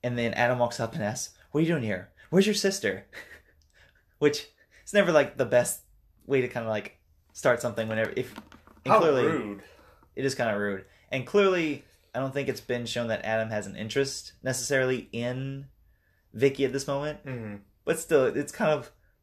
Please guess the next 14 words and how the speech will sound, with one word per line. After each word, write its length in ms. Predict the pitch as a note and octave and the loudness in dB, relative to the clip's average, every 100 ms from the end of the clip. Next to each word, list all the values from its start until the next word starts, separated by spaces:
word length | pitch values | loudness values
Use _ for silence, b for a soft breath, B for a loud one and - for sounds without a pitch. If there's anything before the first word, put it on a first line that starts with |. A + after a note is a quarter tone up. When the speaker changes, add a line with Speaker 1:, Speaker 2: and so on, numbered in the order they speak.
| _ _ _ | _ _ _
Speaker 1:
it's 200 | - - | -18 -6
kinda 160 | G#3+ F#3 | 0 0
like 160 | D3+ | 0
a 20 | |
little 300 | A#2+ C#3 C3+ | 0 2 2
dig, 280 | A2 B2 B2+ | 2 2 2
like, 140 | A#2 A2+ | 2 -2
it 220 | G2 - | -6 -8
stabs 240 | - C3+ | -4 -2
you 80 | C3 | -4
in 60 | A#2 | -6
the 60 | |
heart 360 | G#2+ - C3+ A#2+ | -4 -2 -2 2
that 360 | A#2+ A2+ A2 | 4 4 2